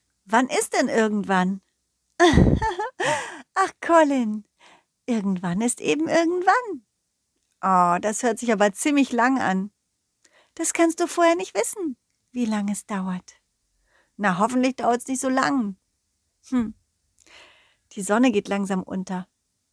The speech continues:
Ja, ich weiß. <laughs> Und der kleine Ball wird bestimmt ein, ein warmes Plätzchen suchen, um zu schlafen.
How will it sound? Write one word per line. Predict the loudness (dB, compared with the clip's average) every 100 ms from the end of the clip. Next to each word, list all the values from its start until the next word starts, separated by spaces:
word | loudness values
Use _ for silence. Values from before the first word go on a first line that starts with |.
| _ _ -20 _ 2
Ja, | 4 4
ich | 0 -2
weiß. | -2 0 -2 -8 -16 _ -2
<laughs> | 0 0 -6 -10 -6
Und | -2
der | -2
kleine | -2 -4 -2 -4
Ball | -6 -6 -4 -4 -8 -20 -18
wird | -14 -14
bestimmt | -10 -8 -8 -4 -4 -4 -8 -10
ein, | -4 0 0 0 -4 -8
ein | -8 -2
warmes | 0 2 0 -4
Plätzchen | -8 -8 -4 -2
suchen, | -2 -6 -6 -8
um | -10
zu | -8 -8
schlafen. | -4 -4 -4 -10 -18